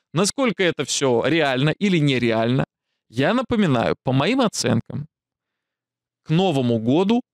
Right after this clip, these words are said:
уже ситуация в какую-то сторону разрешится. Я об этом говорю где-то месяца полтора-два. Сколько я об этом уже говорю? Декабрь — это решающий месяц фактически. Я ждал, что это начнётся пораньше.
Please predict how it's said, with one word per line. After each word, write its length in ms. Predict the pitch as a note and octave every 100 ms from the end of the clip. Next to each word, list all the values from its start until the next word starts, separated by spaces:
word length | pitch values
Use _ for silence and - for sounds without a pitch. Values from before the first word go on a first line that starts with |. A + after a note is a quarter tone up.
| _
уже 300 | C#3+ C3+ A3+
ситуация 540 | - E3 B2+ D3+ A3
в 60 | F3
какую-то 420 | C#3 - A3+ E3
сторону 460 | - - F#3 F#3 A#2+
разрешится. 920 | C3+ G3+ B2+ C3 C3 - E3+ - - _ _ _ _ _ _ _ _ _ _ _ _ _ _ _ _ _ _ _ _ _ _ _ _ _ _ _ _
Я 240 | - C#3 A3
об 120 | G3+
этом 280 | F#3+ C#3 A#2+
говорю 340 | B2 B2 G#3+
где-то 380 | D#3 A#2+ E3 C#3+
месяца 480 | B2 D3+ D#3 - - _
полтора-два. 1040 | A#2+ - B2 B2 D3 F#3 - B2 A#2+ C3+ F#3
Сколько 300 | - - D3+
я 80 | A#2+
об 100 | A2+
этом 220 | A#2 -
уже 160 | A#2 A#2
говорю? 340 | - B2 A#2+ _ _ _ _ _ _ _ _ _
Декабрь — 480 | B2 D3+ B3 C4+ F3+
это 180 | G3+ F#3
решающий 520 | D#3 - G3+ F3 -
месяц 300 | C3+ B2 - _
фактически. 480 | C3 _ - _ _ _ _ _ _ _ _ _
Я 280 | A#2+ D#3+ G#3+
ждал, 260 | D#3 F#3 D#3+
что 180 | - F#3
это 200 | F3 E3
начнётся 460 | D#3+ - E3 D#3 -
пораньше. 560 | D#3+ B3 C#4 - B2